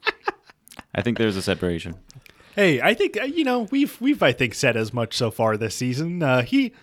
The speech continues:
Speaker 3: he has a, a reputation.
Speaker 1: I mean, who's
Speaker 3: Um,
Speaker 1: that
Speaker 3: yeah.
Speaker 1: one guy who did,
Speaker 2: Don't they
Speaker 1: who,
Speaker 2: all?
Speaker 1: who, who, uh, you know, touched, uh, teenage girls?
Speaker 3: Oh,
Speaker 1: Was it,
Speaker 3: boy.
Speaker 1: and he's like,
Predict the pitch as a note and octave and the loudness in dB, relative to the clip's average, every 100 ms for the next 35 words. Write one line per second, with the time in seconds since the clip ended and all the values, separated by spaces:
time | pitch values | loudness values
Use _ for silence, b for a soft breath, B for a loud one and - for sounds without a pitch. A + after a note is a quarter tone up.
0 | b - D4 G#3 C#3+ B2+ B2 C3+ B2 - | b -2 2 4 4 2 4 4 2 0
1 | G#2+ - G2+ G2 B2+ D#3 - b b b | -2 -6 -6 -4 -4 -4 -10 b b b
2 | b - D4+ E4+ A#3 C4 C4 C4+ A#3+ G#3 | b -4 2 6 8 8 8 6 6 6
3 | A#3+ C4+ G#3 F3 E3 F3 F3+ F3+ D#3+ D#3+ | 4 6 8 8 6 6 4 4 0 -10
4 | - B2 B2 A#2+ - E3 E3+ - E3+ E3 | -8 -4 2 4 4 4 2 0 0 4
5 | E3 E3 D#3 E3 F#3+ F3+ G#2 A#2+ - _ | 4 4 2 0 -2 -4 -2 -4 -10 _
6 | _ _ _ _ _ _ _ _ _ _ | _ _ _ _ _ _ _ _ _ _
7 | - E3+ - - D#3 C#3 C3 B2 - _ | 0 0 0 2 4 6 4 2 -2 _
8 | - E3 D#3+ D3+ E3 G3+ A2 G#2+ C#3 D#3+ | 0 2 4 2 0 2 2 0 -4 -6
9 | E3+ F#3+ - D3+ E3 E3 D#3+ | -4 -4 -2 0 0 0 -2